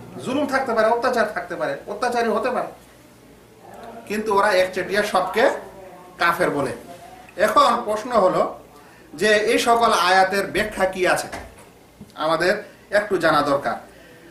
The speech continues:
আমি এই সময় আপনাদেরকে খুব সংক্ষিপ্ত আকারে, আহ, দুই একটি ব্যাখ্যা, আহ, আপনাদের সামনে পেশ করার চেষ্টা করব, খুব দীর্ঘ করব না।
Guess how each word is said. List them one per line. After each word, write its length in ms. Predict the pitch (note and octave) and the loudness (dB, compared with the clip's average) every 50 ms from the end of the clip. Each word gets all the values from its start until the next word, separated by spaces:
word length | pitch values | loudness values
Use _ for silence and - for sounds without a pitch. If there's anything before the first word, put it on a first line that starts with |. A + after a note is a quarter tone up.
| - - | -12 -4
আমি 460 | E3 G3+ A#3+ C4 B3+ A#3 A#3 A#3 A#3 - | 0 0 2 2 2 0 -2 -4 -6 -4
এই 160 | - G3+ A3+ | 0 0 0
সময় 300 | G#3+ - A#3 A3+ A3 G#3+ | 2 2 2 2 4 4
আপনাদেরকে 560 | G#3 G3 - G#3 G#3 G3 G3+ G3 F#3 G#3+ A3 | 4 2 2 0 0 0 0 -2 -2 -2 -2
খুব 220 | A3 - C#4+ C#4 - | -2 -2 -2 -4 -4
সংক্ষিপ্ত 540 | - - A#3 A3 A3 - - A#3 - - G#3+ | -4 -2 0 0 0 0 -4 -6 -4 -2 0
আকারে, 420 | F#3+ F3 E3+ - F#3 F3+ E3+ E3+ | 2 2 2 4 2 2 2 2
আহ, 800 | D3+ C#3 - - - - - - - - - - E3+ F#3 F#3+ F#3+ F#3 - - - - - - - D3 | 0 -2 -4 -12 -18 -20 -20 -20 -20 -18 -12 -4 0 0 2 2 0 -4 -8 -16 -18 -18 -18 -16 -10
দুই 180 | C#3+ A3 B3+ | -8 -4 0
একটি 280 | B3 - F#3+ - - A3 | 0 0 0 0 -2 -4
ব্যাখ্যা, 440 | - - F#3 F#3 - - F#3 F3 E3+ | 0 0 0 0 0 0 0 2 2
আহ, 140 | E3+ E3+ - - - - D#3+ D#3 D3+ D3+ | 2 0 -2 -10 -16 -14 -8 -6 -4 -2
আপনাদের 300 | D#3 D3+ E3 D#3+ D#3 D#3 D3+ - | -2 0 -2 0 0 0 -4 -4
সামনে 260 | - D3 D3 D3 D3 C#3+ - | -4 -4 -4 -2 -4 -4 -4
পেশ 140 | D#3 C#3+ - - | -6 -6 -6 -4
করার 200 | D3+ C#3+ C#3 C#3 | -4 -2 -2 -4
চেষ্টা 260 | D#3 - - E3+ D#3+ | -4 -8 -6 -6 -4
করব, 360 | D#3 F3 F3 F3 G3+ G#3 G#3 | -4 -4 -4 -2 -4 -4 -4
খুব 160 | - E3+ C#3 C3 | -6 -8 -8 -4
দীর্ঘ 260 | D3+ F3 E3+ D3+ D#3+ D#3+ | -2 -2 -2 0 -2 -4
করব 280 | D#3+ D#3 C#3 C#3+ D#3+ | -4 -4 -4 -2 0
না। 240 | F#3 A3+ - - - | 0 0 0 -2 -6